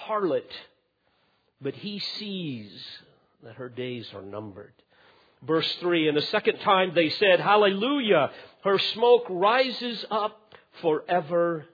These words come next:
and ever.'" This is reminiscent of the language used to describe the judgment upon Sodom and Gomorrah in Genesis nineteen.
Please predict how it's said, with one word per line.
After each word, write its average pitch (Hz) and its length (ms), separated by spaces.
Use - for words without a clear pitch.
and 123 200
ever.'" 120 460
This - 140
is 127 180
reminiscent 143 760
of 135 280
the 127 80
language 131 480
used 147 320
to 131 60
describe 147 560
the 135 60
judgment 139 500
upon 139 420
Sodom 160 460
and 131 120
Gomorrah 143 500
in 117 100
Genesis 139 480
nineteen. 135 720